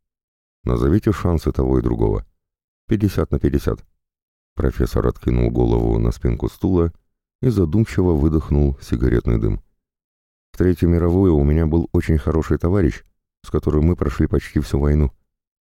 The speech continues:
Он умер в девяносто первом году, буквально за месяц до подписания мирного договора с Вавилоном.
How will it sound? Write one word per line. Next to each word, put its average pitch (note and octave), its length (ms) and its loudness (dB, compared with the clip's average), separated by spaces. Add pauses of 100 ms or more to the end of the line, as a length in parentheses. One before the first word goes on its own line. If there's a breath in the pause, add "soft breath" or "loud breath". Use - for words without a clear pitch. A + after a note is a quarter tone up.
(240)
Он F2+ 200 2
умер G2+ 220 2
в D#2+ 80 -2
девяносто E2+ 460 2
первом D#2+ 300 0
году, D#2 260 0 (680)
буквально F#2 640 0
за D#2 220 0
месяц G2 420 0
до C#2 140 -4
подписания D#2+ 640 0
мирного D2 380 2
договора C#2 400 0
с - 80 -12
Вавилоном. C2 540 0